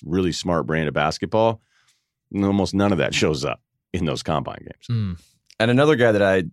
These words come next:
Speaker 3: I saw came out, you talk about not being athletic and the way it was perceived. Dedric Lawson, who was at Kansas, who, you know, was probably their best player for the most part of the year. He got killed for being, you know, they're like, "The athleticism isn't there. This isn't what we expected from him," 'cause Dewan Hernandez, who didn't play at Miami, was basically killing him.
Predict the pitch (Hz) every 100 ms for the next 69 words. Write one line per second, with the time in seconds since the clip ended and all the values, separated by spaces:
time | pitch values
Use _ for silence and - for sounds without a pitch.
0 | - 87 110 98 - 95 90 110 92 85
1 | 85 87 85 90 87 87 80 78 82 80
2 | 85 82 78 80 80 - 82 92 82 101
3 | 110 101 87 92 - 87 82 80 80 87
4 | 85 78 73 - 82 78 73 - - 82
5 | 71 76 82 78 _ - 143 98 85 76
6 | 82 - 85 80 76 80 80 80 - 80
7 | 73 85 85 76 - _ _ - 120 113
8 | 117 - _ - 127 120 95 92 80 92
9 | 85 82 87 87 90 80 95 92 101 104
10 | 98 92 92 87 80 82 87 110 110 104
11 | - _ 92 104 95 87 85 82 - 120
12 | 117 90 92 98 92 98 80 98 104 101
13 | 92 101 104 90 82 87 90 95 92 82
14 | 87 95 82 78 85 85 85 80 123 127
15 | 90 78